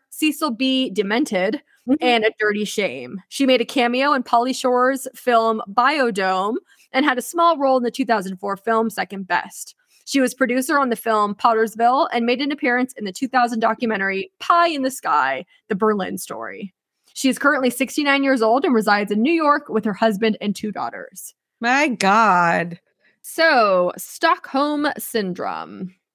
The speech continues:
Speaker 1: While Patricia's life did not create this syndrome, it is one of the most known examples of it. Stockholm Syndrome is a psychological response wherein a captive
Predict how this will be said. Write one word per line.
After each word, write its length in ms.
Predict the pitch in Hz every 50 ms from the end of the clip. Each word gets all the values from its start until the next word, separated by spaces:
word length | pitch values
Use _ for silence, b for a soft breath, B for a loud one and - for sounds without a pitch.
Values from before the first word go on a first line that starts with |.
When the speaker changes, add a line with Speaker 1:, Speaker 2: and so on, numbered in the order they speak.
| _ _ -
Speaker 1:
While 200 | 226 240 285 311
Patricia's 520 | _ - 320 - 262 254 - 339 320 240
life 240 | 208 185 180 185 -
did 100 | - 214
not 240 | 185 190 196 190 185
create 400 | - - 247 262 311 381 - -
this 180 | 220 214 190 -
syndrome, 520 | 226 190 190 190 185 180 160 175 185 -
it 100 | - 214
is 140 | 220 214 185
one 160 | 208 226 233
of 80 | 254 214
the 80 | 214 202
most 480 | 196 196 202 233 262 - - - - - _ -
known 400 | 220 220 220 214 214 214 214 208
examples 640 | - 202 180 170 202 190 185 180 - 170 160 190 -
of 180 | - - -
it. 320 | - 76 - _ - - - _ b b b b b b
Stockholm 480 | - - 269 254 277 269 - 320 311
Syndrome 460 | 302 - 269 254 226 240 240 262 269
is 180 | 220 208 214 185 -
a 320 | 190 202 196 196 196 -
psychological 760 | 185 - 226 220 233 - 349 269 226 220 208 233 - 269 269
response 640 | 311 311 - - - 208 175 175 175 226 294 - - -
wherein 300 | - 208 214 214 208 202
a 20 | 185
captive 560 | - - - 226 233 - - 262 262 269